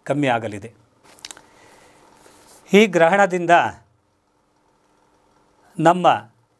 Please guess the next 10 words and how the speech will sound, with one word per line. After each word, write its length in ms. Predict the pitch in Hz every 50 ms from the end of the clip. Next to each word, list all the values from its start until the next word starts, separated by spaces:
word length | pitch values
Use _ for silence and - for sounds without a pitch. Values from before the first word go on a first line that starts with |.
| _ _ _ 131 -
ದೇಶದಲ್ಲಿ 800 | 156 165 170 - 180 165 165 170 170 170 175 175 175 180 165 - _ _ _ _ _ _ _ _ _ _ _ _ _ _ _ - -
ಆರ್ಥಿಕ 420 | - 170 165 165 _ 180 170 170 180 175 175 175 170 - _ _ _ _
ಮತ್ತು 300 | 151 139 - - - - _ _ _ _ _ _ _ _ _ _ _ _ _ _ _ _ _ _ _ _ _ _ _ _ _ _ _ _ _ -
ರಾಜಕೀಯ 680 | - 135 139 170 208 175 196 202 - 170 170 165 160 143 104 - - _ _ _ _ _ _ _ _ _ 123 120
ಬದಲಾವಣೆಗಳೇನು? 1080 | 139 139 156 175 175 170 170 165 160 156 147 139 139 135 135 127 123 127 120 92 - - _ _ _ _ _ _ _ _ _ _ _ _ _ _ _ _ _ _ _ _ _ _ _ _ _ _ - _ _ - - - -
ಈ 120 | 185 208
ಗ್ರಹಣವು 640 | 185 160 165 160 160 160 156 156 156 180 139 101 101 - _ _ _ _ _ _ _ _ _ _ _ _ _ _ _ _ _ _ _ _ _ _ _ _ _ _ _ _ _ _ _ _ _ _ _ _ _ - 156
ಮಿಥುನ 340 | 156 175 - 202 196 185
ರಾಶಿಯಲ್ಲಿ 640 | 165 165 151 143 - - 139 131 120 113 104 - _ _ _ _ _ _ _ _ _ _ _ _ _ _ _ _ _ _ _ _ _ _ _ _ -
ಆಗುವುದರಿಂದ 560 | 147 156 151 156 156 143 151 139 143 139